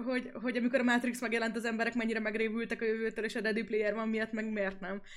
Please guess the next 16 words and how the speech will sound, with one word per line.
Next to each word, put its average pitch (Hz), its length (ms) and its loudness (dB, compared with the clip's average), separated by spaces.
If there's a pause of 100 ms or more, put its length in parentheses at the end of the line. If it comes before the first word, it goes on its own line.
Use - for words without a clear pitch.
(200)
Hát 269 220 4
így 262 120 2
szerintem 247 440 6
ebbe 214 200 0
is, - 200 0
ez - 300 -2
is 196 140 0
így 196 120 0
igazából, 190 800 4
pusztán 240 300 4
a 220 60 4
gondolat 220 300 2
szépen 202 300 2
összefoglalja, 190 640 2
hogy 190 220 -2
hát, - 280 -6